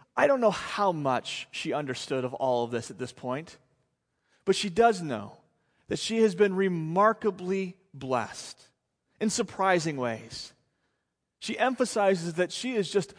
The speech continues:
a humble and willing servant, but in no way deserving of this honor. Just a humble servant. And she understands that as a humble servant who's being remarkably blessed,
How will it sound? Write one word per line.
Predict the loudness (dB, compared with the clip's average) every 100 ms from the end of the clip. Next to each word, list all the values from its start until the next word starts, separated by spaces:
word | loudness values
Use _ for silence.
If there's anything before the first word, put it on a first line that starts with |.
| -4 2
a |
humble | 2 2 0 0 0 0 0 -4 _ _ _ _ _ _ _
and | -6 -4 -4 -8 -14 -18
willing | -6 2 4 4 0 -2 -8 -12 -16 _ _ _
servant, | -16 -4 -2 -2 -6 -14 -20 _ _ _ _ _ _ _
but | 0 2
in | 0
no | 0 4
way | 2
deserving | 2 -4 -2 2 4 4 0
of | -2 0
this | 0 0 -10 -20 _ -6
honor. | -4 -4 -6 -10 -18 _ _ _ _ _ _ _ _ _
Just | -10 -4
a | -4
humble | -4 -6 -6 -8
servant. | -8 -8 -8 -8 -12 -18 _ _ _ _ _ _ _ _ _ _ _ _ _ -2
And | 0 0 -6
she | -8
understands | -8 -8 -8 -6 -4 -4 -2
that | -2 -2 -6 _ _ _ _ _
as | 0
a | 0
humble | 2 0 0
servant | 4 2 2
who's | -2 0
being | 0 0
remarkably | 0 -2 2 2 2 0 -2 -2 -2
blessed, | -2 -2 2 2 0 -6 -12 -16